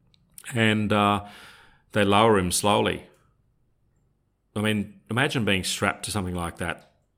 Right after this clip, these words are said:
being lowered into the water, the fear, the terror. The, I was trying to imagine the, the last minutes of holding your breath and,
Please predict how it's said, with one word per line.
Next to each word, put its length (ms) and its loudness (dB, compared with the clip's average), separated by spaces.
being 160 -4
lowered 280 -2
into 140 -8
the 80 -6
water, 220 -2
the 140 -6
fear, 400 -2
the 100 -8
terror. 400 -4
The, 140 -8
I 120 -6
was 160 -6
trying 240 -2
to 60 0
imagine 480 -2
the, 300 -8
the 80 -8
last 360 -2
minutes 440 -6
of 180 -20
holding 360 0
your 100 -2
breath 360 -2
and, 220 -12